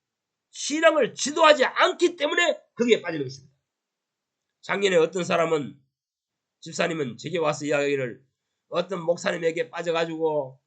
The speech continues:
돈을, 뭐, 얼마나 재산을 탐진하였고 이런 말을 냈는데, 하소연 하는데, 그래놓고서 제가 "당신은 구원받지 않았기 때문에 그렇습니다." 이러니까 대로 화를 내더라고요.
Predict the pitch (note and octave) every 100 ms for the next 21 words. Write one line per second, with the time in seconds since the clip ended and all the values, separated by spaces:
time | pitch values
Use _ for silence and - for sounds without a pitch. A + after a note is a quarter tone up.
0 | _ _ - C#3 F3 F#3+ F3 D#3+ E3+ D#3+
1 | C#3 D#3 G#3+ A3+ A3+ E3+ G3+ G3+ E3 -
2 | F3+ F#3 E3 E3 D#3+ F#3+ G#3 F#3 D#3+ D3
3 | F3+ - E3 F#3 E3 C#3 C#3 F#3 D3+ F#2
4 | _ _ _ _ _ _ _ _ _ _
5 | _ _ - A#3+ D4+ D4+ C#4+ C#4+ D4+ C4+
6 | A3+ _ - A#3 A#3+ G3+ G#3 D4 C#4+ B3
7 | - - A#3 D4+ D#4+ D4+ C#4+ D4 B3+ -
8 | A#3+ E4+ D#4+ D#4+ C4 D#4 D#4 F#3 B3 B3
9 | A#3+ A3 F3+ G3 F#3+ F#3 A3 B2 - _
10 | _ _ _ _ _ _ _ _ _ _
11 | _ _ _ E3+ F#3+ - F#3 F#3+ D#3+ A2+
12 | F#2 -